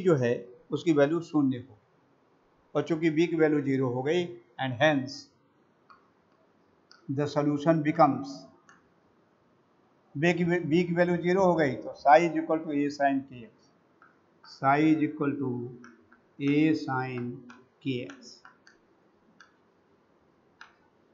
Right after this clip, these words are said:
B की वैल्यू ज़ीरो हो गई तो second term is off, सेकंड टर्म की वैल्यू समाप्त हो गई। अब इसमें A की वैल्यू अब भी नहीं ज्ञात है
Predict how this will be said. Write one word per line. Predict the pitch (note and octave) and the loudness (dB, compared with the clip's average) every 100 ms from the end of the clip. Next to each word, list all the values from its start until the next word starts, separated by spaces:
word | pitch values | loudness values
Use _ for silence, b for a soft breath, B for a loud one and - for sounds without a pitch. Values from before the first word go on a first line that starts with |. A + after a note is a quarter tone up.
| _ | _
B | C#3 D#3 F#3 | 0 4 4
की | F3+ | 4
वैल्यू | F3+ F3+ | 2 2
ज़ीरो | E3+ F3+ E3 | 2 0 0
हो | A#2 | -2
गई | G#2+ - - _ _ _ _ _ _ _ _ | -8 -18 -20 _ _ _ _ _ _ _ _
तो | D3 D#3 | -4 0
second | D#3 E3+ D#3+ D#3 | 0 2 0 2
term | D3 C#3+ C#3+ - C#3 | 2 0 -6 -8 -8
is | C3 - C3 | -10 0 2
off, | A#2+ G2 - - - _ _ _ _ _ | 2 -2 -14 -20 -20 _ _ _ _ _
सेकंड | - D#3+ E3+ D#3+ | -2 2 4 4
टर्म | D3+ C#3+ C#3+ | 4 2 0
की | |
वैल्यू | C3 C3 C3 B2 - - | 2 2 0 -8 -20 -6
समाप्त | C#3 C#3 A#2 - | 2 2 0 -6
हो | - | -18
गई। | - - _ _ _ _ _ _ _ _ D3 | -20 -20 _ _ _ _ _ _ _ _ 0
अब | C3+ | 0
इसमें | C#3+ - D3+ | -2 -2 -6
A | D#3 E3 F3+ | -4 0 2
की | F3 D#3 | 2 4
वैल्यू | D3 D#3+ D3 | 4 4 2
अब | B2+ | 2
भी | C#3+ F3+ | -2 -2
नहीं | E3+ E3+ | 0 4
ज्ञात | E3+ E3 E3+ | 4 4 4
है | D#3 | 2